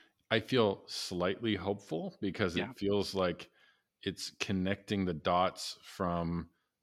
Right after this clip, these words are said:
Speaker 1: the summer protests
Speaker 2: Mm-hmm.
Speaker 1: to a response from the judiciary and from a jury that is reasonable, but
Speaker 2: Mm-hmm.
Speaker 1: it's like,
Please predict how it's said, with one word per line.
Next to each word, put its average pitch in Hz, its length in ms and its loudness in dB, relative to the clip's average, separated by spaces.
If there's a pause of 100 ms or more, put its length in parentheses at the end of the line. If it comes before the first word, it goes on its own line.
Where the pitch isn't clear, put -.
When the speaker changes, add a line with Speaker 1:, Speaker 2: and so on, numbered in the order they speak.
(240)
Speaker 1:
the 92 100 0
summer 90 400 2
protests 90 800 -2 (160)
Speaker 2:
Mm-hmm. 120 280 4
Speaker 1:
to 82 240 0 (440)
a 90 80 4
response 90 840 2
from 82 640 2 (400)
the 87 100 -2
judiciary 92 800 0
and 82 180 -2
from 87 240 -2
a 80 40 -4
jury 98 800 0 (320)
that 87 140 2
is 82 380 -2 (240)
reasonable, 98 840 0 (200)
but 104 180 6
Speaker 2:
Mm-hmm. - 20 6
Speaker 1:
it's 90 220 0
like, 87 320 0